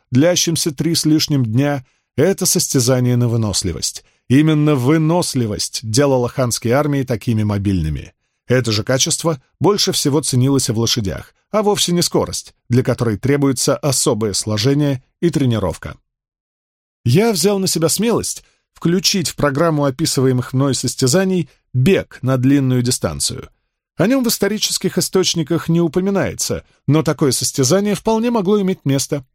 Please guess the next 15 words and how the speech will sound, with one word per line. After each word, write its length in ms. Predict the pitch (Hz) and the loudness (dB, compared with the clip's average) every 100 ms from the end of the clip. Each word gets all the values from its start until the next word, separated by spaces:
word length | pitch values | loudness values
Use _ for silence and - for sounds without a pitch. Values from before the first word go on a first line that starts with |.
| _ _ _ _ | _ _ _ _
Отдельные 500 | 117 139 143 185 170 | 0 2 4 2 2
виды 220 | 160 156 135 | 0 0 -2
спорта 400 | - 220 - 151 | -2 -4 0 -2
и 60 | |
сейчас 500 | 151 156 - 214 - | -2 -2 -2 0 0
исчезают 640 | 120 - 127 151 170 147 - _ | 0 2 2 4 2 0 -6 _
из 160 | 143 - | -4 -2
программы 540 | - 123 139 151 147 | -2 0 2 2 -2
игр — 460 | - 175 107 104 - _ _ _ - | -2 -2 -2 -6 -8 _ _ _ 0
как, 220 | 147 131 | 0 0
например, 420 | 127 120 131 135 | -2 2 2 2
в 40 | - | 0
современные 540 | 135 127 139 131 127 | 0 2 4 2 2
Олимпийские 520 | 127 123 139 127 135 151 | 2 2 0 0 2 2
игры 300 | 139 139 | 4 0